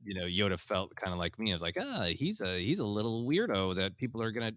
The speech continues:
try to dismiss, but there's actually, you know, great wisdom there." Uh, so I think that's a big part of it. W-,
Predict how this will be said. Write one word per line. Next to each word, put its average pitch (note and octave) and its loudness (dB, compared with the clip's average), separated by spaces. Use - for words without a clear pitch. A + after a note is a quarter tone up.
try D3 -2
to C#3 0
dismiss, D3 0
but E2+ -16
there's F2+ -8
actually, F2+ -4
you F#2+ -8
know, G#2+ -6
great B2+ -8
wisdom C3 -4
there." D#2 -10
Uh, D#2 -4
so - -8
I F#2+ 0
think E2+ -4
that's D#2+ -2
a D#2+ -18
big D#2 -14
part D#2+ -6
of D2 -12
it. D2+ -10
W-, C3 -12